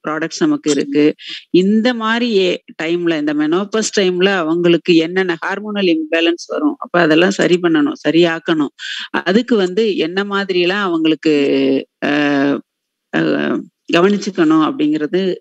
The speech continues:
உங்களுடைய கையில தான் இருக்கு. அவங்கள சந்தோஷமா வச்சுக்கோங்க. நம்ம சர்வஸ்ரீல உள்ள அற்புதமான products எல்லாம் வாங்கி கொடுங்க. சரி, அடுத்து வந்து இன்னொரு முக்கியமான விஷயம் இதுல என்னன்னா,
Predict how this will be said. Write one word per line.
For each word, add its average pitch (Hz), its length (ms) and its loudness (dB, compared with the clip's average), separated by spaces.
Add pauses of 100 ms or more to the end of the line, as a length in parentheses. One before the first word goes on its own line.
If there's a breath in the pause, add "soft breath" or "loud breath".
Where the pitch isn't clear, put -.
உங்களுடைய 170 580 2
கையில 160 260 -2
தான் 160 140 -2
இருக்கு. 147 240 -6
அவங்கள 160 200 0 (120)
சந்தோஷமா 147 360 -2
வச்சுக்கோங்க. 156 540 -2 (400 loud breath)
நம்ம 156 180 4
சர்வஸ்ரீல 156 640 0
உள்ள 151 160 2
அற்புதமான 147 540 2
products 143 300 -4
எல்லாம் 156 200 2
வாங்கி 143 180 0
கொடுங்க. - 380 -2 (320 loud breath)
சரி, 208 200 0
அடுத்து 240 320 0
வந்து 208 520 0
இன்னொரு 190 300 -2
முக்கியமான 185 600 0
விஷயம் 165 500 0
இதுல - 20 -4
என்னன்னா, 151 640 -2